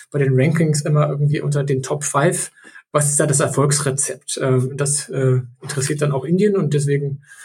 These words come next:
versuchen wir da quasi das deutsche Know-how, den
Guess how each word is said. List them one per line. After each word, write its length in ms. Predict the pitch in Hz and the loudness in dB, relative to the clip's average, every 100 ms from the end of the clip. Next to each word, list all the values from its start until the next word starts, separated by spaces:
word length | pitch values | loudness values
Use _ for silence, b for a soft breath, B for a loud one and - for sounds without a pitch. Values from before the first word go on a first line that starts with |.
| B - | B -10
versuchen 400 | 127 147 147 135 | -4 -2 -2 0
wir 100 | 131 | 0
da 140 | 131 | -2
quasi 240 | - 131 | -2 -2
das 160 | 131 120 | 0 0
deutsche 280 | 143 143 147 | 0 2 2
Know-how, 540 | 139 120 131 156 147 - _ - | 2 2 2 0 0 -4 _ -2
den 400 | 120 117 117 | 0 2 0